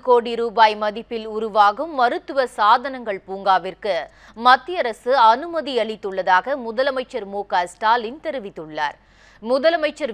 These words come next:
வெளியிட்டுள்ள அறிக்கையில், தமிழ்நாடு நிதிநிலை அறிக்கையில், காஞ்சிபுரம் மாவட்டம் ஒரகடத்தில் சிப்காட் நிறுவனம் மூலம் மருத்துவ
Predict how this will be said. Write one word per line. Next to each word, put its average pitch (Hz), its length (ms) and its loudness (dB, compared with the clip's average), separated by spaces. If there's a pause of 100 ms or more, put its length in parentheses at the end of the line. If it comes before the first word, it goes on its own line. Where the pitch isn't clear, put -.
வெளியிட்டுள்ள 240 540 -4 (160)
அறிக்கையில், 214 480 -6 (380)
தமிழ்நாடு 294 600 2 (140)
நிதிநிலை 269 520 -4 (120)
அறிக்கையில், 202 500 -8 (380)
காஞ்சிபுரம் 320 720 4
மாவட்டம் 247 580 2
ஒரகடத்தில் 269 640 0 (120)
சிப்காட் 320 600 2
நிறுவனம் 247 480 -6
மூலம் 214 320 -2 (360)
மருத்துவ 311 520 2